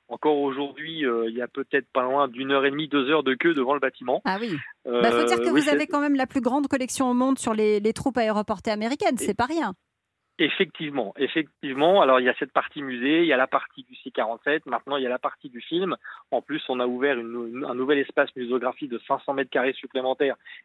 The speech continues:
Speaker 1: également pour l'occasion, là, pour le soixante-quinzième. Donc, effectivement, ça, ça fait beaucoup de choses à voir en plus et les, les gens sont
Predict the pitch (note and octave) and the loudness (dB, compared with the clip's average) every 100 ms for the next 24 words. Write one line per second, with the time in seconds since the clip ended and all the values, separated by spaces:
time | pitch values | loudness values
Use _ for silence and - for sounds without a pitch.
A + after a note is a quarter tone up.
0 | - B2+ C3+ C#3+ C#3+ B2+ B2 B2+ A#2+ F3+ | -2 2 2 2 2 2 0 0 -2 0
1 | D#3 - B2 - A2+ B2 B2 A2+ C#3+ D3 | 0 -2 -6 -6 -6 -6 -2 -2 -2 -6
2 | A#2+ - G#2+ - - B2 C3+ C#3 B2 - | -8 -10 -14 -14 -10 -8 -6 -6 -10 -12
3 | - _ - B2+ - C3+ C3+ D#3 E3+ D3 | -20 _ -2 0 2 2 0 0 2 4
4 | B2+ C3+ B2+ A#2 D3 D#3+ - A#2 A2 A2 | 4 4 2 -2 -6 -6 -4 -4 -4 -8
5 | A2 A#2 C3+ D3 B2 | -4 -2 -2 -2 -4